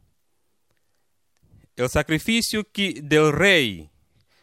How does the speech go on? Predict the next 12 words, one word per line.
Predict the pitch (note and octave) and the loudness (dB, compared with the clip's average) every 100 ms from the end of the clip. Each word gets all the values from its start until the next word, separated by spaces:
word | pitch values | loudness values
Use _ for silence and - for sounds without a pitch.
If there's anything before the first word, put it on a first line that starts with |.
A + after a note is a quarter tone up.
| _ | _
de | A#2 B2 | -6 -2
los | C3+ C#3 | 0 0
mo-, | C3 B2+ | 0 0
moabitas | A#2+ B2 A#2+ A#2 E3+ F3 - G2 E2 D#2 - - | -2 0 2 2 0 -2 -2 -4 -4 -8 -16 -8
no | C3+ E3+ | -4 -2
valió | D3 C3 B2+ E3 | -2 -4 -2 -2
la | D3 A#2 | -2 -4
pena | - E3+ F#3 F3 | -2 0 -2 -6
porque | F3 - C#3 - | -8 -6 -6 -6
no | C#3+ F3+ | -6 -6
fue | - E3+ F3 | -8 -6 -6
justo. | - - E3+ - - E2+ D#2+ | -6 -4 -2 -4 -10 -18 -20